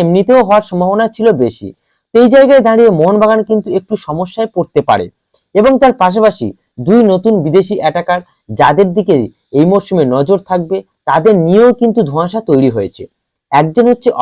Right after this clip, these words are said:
অবশ্যই জ্যামি ম্যাকলারেন, যার ব্যাপারে কালকেই তোমাদের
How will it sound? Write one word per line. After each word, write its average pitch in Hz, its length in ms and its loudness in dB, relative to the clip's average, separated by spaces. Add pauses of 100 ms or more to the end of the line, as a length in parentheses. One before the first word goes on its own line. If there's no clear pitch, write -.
অবশ্যই 175 420 0 (100)
জ্যামি 127 300 0
ম্যাকলারেন, 190 420 -2 (300)
যার 180 340 2
ব্যাপারে 226 240 0 (100)
কালকেই 131 420 0
তোমাদের 143 280 0